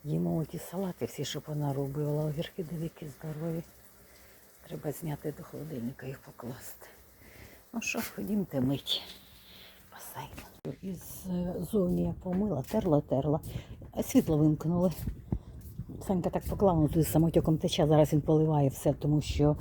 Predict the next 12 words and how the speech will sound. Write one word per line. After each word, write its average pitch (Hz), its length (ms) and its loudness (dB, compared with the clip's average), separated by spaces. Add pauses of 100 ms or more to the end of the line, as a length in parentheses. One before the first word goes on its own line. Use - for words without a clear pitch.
(380)
ну, 175 180 4
будемо 151 320 8
надіятися, 147 540 6
що - 180 -4
воно 151 220 6
дуже 139 300 4
так 135 220 2
гарно, 139 360 6
ж - 120 -4
там 131 160 4
же 143 80 2
ж - 220 2